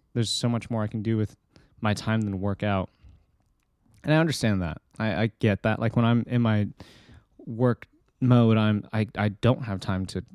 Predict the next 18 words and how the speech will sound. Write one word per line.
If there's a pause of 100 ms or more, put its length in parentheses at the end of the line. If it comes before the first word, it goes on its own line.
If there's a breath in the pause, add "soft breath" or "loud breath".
go
to,
like,
genuinely
don't.
I
don't
have
time.
I
don't
have
enough
time
to (140)
get
eight
hour,